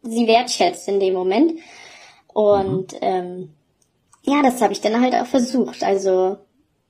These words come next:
Speaker 1: bin
Speaker 2: Ja.
Speaker 1: halt
Speaker 2: Dazu f-, vielleicht,
Speaker 1: Ja.
Speaker 2: Entschuldigung, nochmal kurz von meiner Seite, damit die Podcast-Hörer das einsortieren können. Du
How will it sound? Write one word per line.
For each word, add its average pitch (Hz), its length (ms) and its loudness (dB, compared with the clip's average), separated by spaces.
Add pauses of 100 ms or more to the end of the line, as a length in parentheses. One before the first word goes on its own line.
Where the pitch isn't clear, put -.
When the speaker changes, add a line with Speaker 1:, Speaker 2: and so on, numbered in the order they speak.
(400)
Speaker 1:
bin 214 220 2
Speaker 2:
Ja. 202 100 -2
Speaker 1:
halt 196 280 -2 (140)
Speaker 2:
Dazu 123 260 -4
f-, - 400 -14 (400)
vielleicht, 151 180 0
Speaker 1:
Ja. - 40 2
Speaker 2:
Entschuldigung, 143 320 0
nochmal 160 200 0
kurz 202 180 -6
von 123 120 -12
meiner 160 180 0
Seite, 151 300 -2 (240)
damit 131 260 0
die 113 60 -8
Podcast-Hörer 131 640 -6
das 113 160 -6
einsortieren 107 600 -8
können. 101 260 -6 (320)
Du 104 80 -14